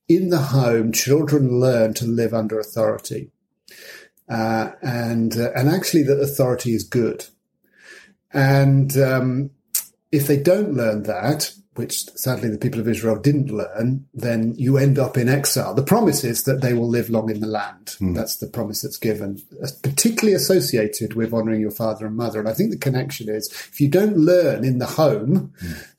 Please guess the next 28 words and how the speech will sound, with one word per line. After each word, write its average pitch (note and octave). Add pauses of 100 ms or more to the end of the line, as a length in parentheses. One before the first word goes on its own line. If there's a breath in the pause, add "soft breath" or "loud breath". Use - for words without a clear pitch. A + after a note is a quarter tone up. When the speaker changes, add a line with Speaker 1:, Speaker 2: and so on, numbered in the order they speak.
Speaker 1:
that B2
it's B2
good -
to B2
live A2+
under A2
authority, A2
then A2+
you A#2
won't D#3+
live A#2+
under A2
the G#2+
authority G#2+
of G#2
God. A2 (480 soft breath)
And G#2+
in G#2
the G#2+
case A2+
of A2+
Israel, G#2+
you'll A#2
Speaker 2:
Hmm. A2+
Speaker 1:
end G#2+
up G#2+
in A2
exile. G2+